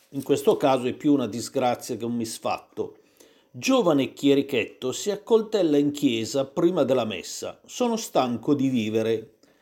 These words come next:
L'incredibile fatto, avvenuto appunto in una chiesa,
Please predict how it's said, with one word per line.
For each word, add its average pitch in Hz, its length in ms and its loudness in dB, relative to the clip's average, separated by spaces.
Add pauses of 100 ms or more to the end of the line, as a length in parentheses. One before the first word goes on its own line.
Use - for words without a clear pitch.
(240)
L'incredibile 180 880 2
fatto, 175 580 0
avvenuto 120 500 -2
appunto 113 380 -6
in 107 80 -4
una 107 220 -6
chiesa, 117 640 -2